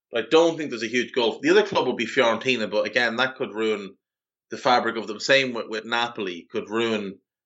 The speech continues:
what makes them special. Uh, I think I'd go Genoa.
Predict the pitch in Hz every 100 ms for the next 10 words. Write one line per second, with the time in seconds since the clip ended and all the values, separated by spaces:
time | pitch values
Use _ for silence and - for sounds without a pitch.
0 | _ _ - 110 113 117 117 113 - 110
1 | 107 - 120 117 - 90 - _ _ _
2 | _ _ - 110 110 110 - - 202 170
3 | 123 123 120 120 113 98 82